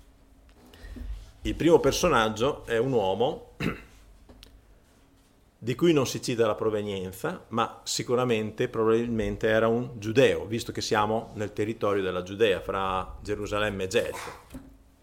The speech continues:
Uomo che viene assalito e lasciato mezzo morto in mezzo alla strada. Se la parabola terminasse qui,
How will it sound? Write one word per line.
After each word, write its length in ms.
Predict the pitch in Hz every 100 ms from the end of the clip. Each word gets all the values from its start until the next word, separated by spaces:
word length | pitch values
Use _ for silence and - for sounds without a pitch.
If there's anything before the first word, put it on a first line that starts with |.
| _ _ _ _ _ _ - - _ _ _ _ _ _ _ _ _ _ _
Uomo 300 | - 160 185
che 140 | - 131
viene 540 | 135 156 165 185 -
assalito 600 | - 104 170 139 98 -
e 80 | -
lasciato 400 | 143 139 104 120
mezzo 280 | 117 117 117
morto 360 | 104 95 95 117
in 80 |
mezzo 220 | 110 95 98
alla 120 | 92
strada. 520 | - 82 73 78 - - _ _ _ _ _ _ _ _ _ _ _ - - _ _ _ _ _ -
Se 200 | - 120
la 120 | 110
parabola 520 | 110 110 110 101 98
terminasse 600 | 90 101 101 101 95 -
qui, 400 | 208 98 110 240